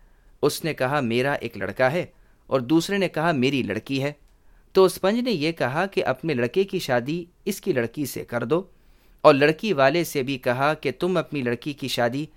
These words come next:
اس کے لڑکے سے کر دو، اور اس سونے کو ان دونوں پر خرچ کر دو، اور جو ان کے خرچے سے بچ جائے اس کو اللہ کے راستے میں صدقہ و خیرات کر دو۔ چنانچہ ان دونوں نے اس فیصلے کو منظور کر لیا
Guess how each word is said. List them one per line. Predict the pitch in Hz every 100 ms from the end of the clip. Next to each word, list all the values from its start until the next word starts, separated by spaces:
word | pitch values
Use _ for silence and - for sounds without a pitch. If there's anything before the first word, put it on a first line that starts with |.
| - _ _ -
اس | 196
کے | - 185
لڑکے | 110 98 104
سے | 123
کر | 113 120
دو، | 143 156 _ _ - _ _
اور | 131 160
اس | 156
سونے | 151 160 185
کو | 190 185
ان | 175 120
دونوں | 131 151 156
پر | 135 117
خرچ | - 104 -
کر | 123
دو، | 113 151 - - _ _ - _ _ - _ _
اور | - 139
جو | 113 190 226
ان | 175 175
کے | 185 170
خرچے | - 127 120 - 175
سے | - 175
بچ | 131 123 131
جائے | 131 127 135 175 - _ _ _
اس | 156 -
کو | 185 185
اللہ | 143 160 165 156
کے | 127
راستے | 117 123 - 143
میں | 151
صدقہ | - 120 123 143
و | 151
خیرات | - 110 107 107
کر | - 120
دو۔ | 143 160 _ _ _ _ -
چنانچہ | 156 180 185
ان | 262 190
دونوں | 135 143 180
نے | 170 196 -
اس | 156 -
فیصلے | 135 135 175
کو | 165 147
منظور | 110 101 110
کر | -
لیا | 127 143